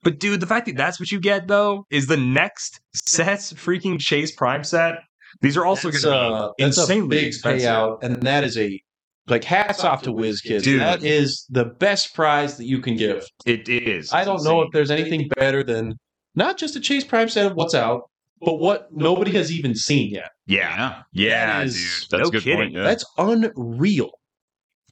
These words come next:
Speaker 1: And then first place will also get a qualified for the first round bye at a twenty twenty-four HeroClix World Championship for Memphis. Well, it doesn't say for Memphis. It just says the twenty twenty-four HeroClix World Championship. So this is
Speaker 2: Probably
Speaker 1: also
Speaker 2: Memphis.
Speaker 1: the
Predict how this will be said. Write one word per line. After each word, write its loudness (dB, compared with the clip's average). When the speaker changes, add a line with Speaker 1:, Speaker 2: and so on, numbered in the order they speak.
Speaker 1:
And -2
then -4
first -6
place -2
will -4
also 0
get 2
a 0
qualified 2
for -16
the -8
first 0
round 0
bye 2
at -6
a -8
twenty 0
twenty-four 0
HeroClix 0
World -2
Championship -2
for -2
Memphis. 0
Well, 2
it -4
doesn't -6
say -4
for -12
Memphis. -8
It -14
just -6
says -2
the -2
twenty -2
twenty-four -2
HeroClix -2
World 0
Championship. -2
So 0
this 2
is -2
Speaker 2:
Probably 2
Speaker 1:
also 4
Speaker 2:
Memphis. -10
Speaker 1:
the 0